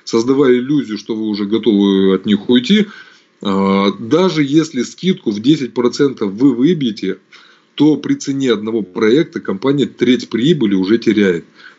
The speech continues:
А если маржинальность вашего бизнеса ниже, то, соответственно, можете сами посчитать, сколько прибыли остаётся вам на действие вашей компании и на её развитие.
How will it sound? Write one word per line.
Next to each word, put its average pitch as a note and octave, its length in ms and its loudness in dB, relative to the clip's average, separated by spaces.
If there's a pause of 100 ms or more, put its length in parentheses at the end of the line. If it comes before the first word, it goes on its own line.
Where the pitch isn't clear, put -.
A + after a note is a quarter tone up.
(140)
А G2+ 80 -4
если C3+ 240 0
маржинальность D#3 540 0
вашего C3 280 0
бизнеса B2+ 460 0
ниже, D3 400 2 (380)
то, B2+ 120 2
соответственно, E3 580 0
можете C#3+ 320 -4
сами A2+ 280 -2
посчитать, B2 520 0
сколько A2 280 -4
прибыли B2 400 0
остаётся A2+ 520 -2
вам F#2+ 260 -6
на F#2 640 -4 (140)
действие D3+ 800 0
вашей D#3+ 220 0
компании A2 560 -2
и C3+ 180 0
на A#2 120 0
её A2 280 2
развитие. F2+ 520 -4